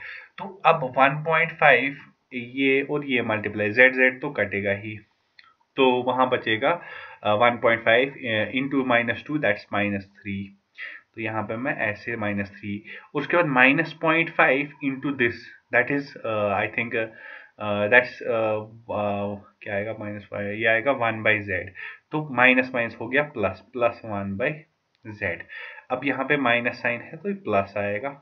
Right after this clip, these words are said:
यहाँ पे minus है तो plus, यहाँ पे last sign। अब क्या होगा, माइनस टू ज़ेड प्लस टू ज़ेड, तो ये तो कट ही जाएगा। वन, अब ये वाली sign, वन plus three is four,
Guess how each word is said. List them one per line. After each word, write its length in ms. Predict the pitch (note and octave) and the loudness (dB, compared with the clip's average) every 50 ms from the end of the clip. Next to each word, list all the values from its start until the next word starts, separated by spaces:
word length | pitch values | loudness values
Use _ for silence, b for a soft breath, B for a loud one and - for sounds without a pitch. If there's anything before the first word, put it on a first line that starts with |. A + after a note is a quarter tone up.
| _ - | _ -10
यहाँ 180 | A2+ G#2+ A2 | -8 -6 -6
पे 140 | G#2+ - A#2+ A2+ | -6 -6 -6 0
minus 340 | A2 G#2+ G#2+ A2 G#2+ - - | 0 0 0 0 -4 -8 -10
है 60 | A2+ | -10
तो 100 | - - G2 | -10 -10 -14
plus, 320 | - - A#2 B2+ B2+ - - | -10 -6 -6 -6 -6 -6 -10
यहाँ 120 | G#2 G#2 | -12 -12
पे 160 | G2+ - G2 G2 | -10 -10 -8 -6
last 280 | F#2+ F#2 F#2+ - - - | -4 -4 -6 -6 -10 -16
sign। 220 | F#2 F#2+ F#2 F#2 _ B B B B B B B B B - | -16 -14 -16 -16 _ B B B B B B B B B -8
अब 120 | - - - | -8 -6 2
क्या 120 | - C3+ | 2 4
होगा, 220 | B2 B2 B2 - C#3+ | 4 4 0 -2 -2
माइनस 460 | C3+ B2+ B2+ C3+ C3+ C#3+ C#3 C#3 - - | 2 4 4 4 4 2 0 -2 -6 -6
टू 140 | C3+ B2+ A#2+ | -6 -4 0
ज़ेड 240 | B2+ D#3 D#3+ D#3+ - | 0 0 0 0 0
प्लस 260 | C3 A#2 G#2+ - - - | 2 2 2 0 -4 -12
टू 140 | A#2+ A2+ A2 | -12 -10 -8
ज़ेड, 200 | A#2+ A#2 - - | -10 -10 -8 -8
तो 60 | D3 | -4
ये 100 | D3 D3+ | -4 -4
तो 140 | D3+ D#3+ E3 | -4 -4 -8
कट 280 | E3+ - G2+ G2 G2 - - | -4 -2 -2 -2 -2 -4 -8
ही 80 | A2 | -4
जाएगा। 340 | A2 A2 G#2+ G#2+ G#2+ A2+ B2+ B2+ B B B B B B B A2+ | -2 0 0 0 0 -2 -4 -4 B B B B B B B -2
वन, 300 | A2+ C3+ D3 D#3+ E3+ E3 - - - - | 6 6 6 6 6 2 -4 -8 -4 -2
अब 100 | C3 C3 C3+ | -2 -2 2
ये 140 | C3+ B2+ A#2+ | 2 2 2
वाली 220 | A2+ G#2+ G#2+ G#2+ | 2 0 0 -2
sign, 200 | - - G2+ G#2 | -6 -6 -6 0
वन 200 | B2 C#3+ D3+ D3+ D3+ | 2 2 2 2 0
plus 200 | C#3 B2+ A#2+ A#2 - - - | 0 0 0 0 0 -8 -18
three 180 | - - A2+ A2 A2 A#2 | -10 -6 -6 -4 -4 -6
is 100 | A#2 A#2 - - _ _ | -6 -8 -14 -20 _ _
four, 440 | C3+ C3 B2 A2+ G#2+ A2 B2+ C3+ | -2 -2 -2 0 -2 -2 -4 -4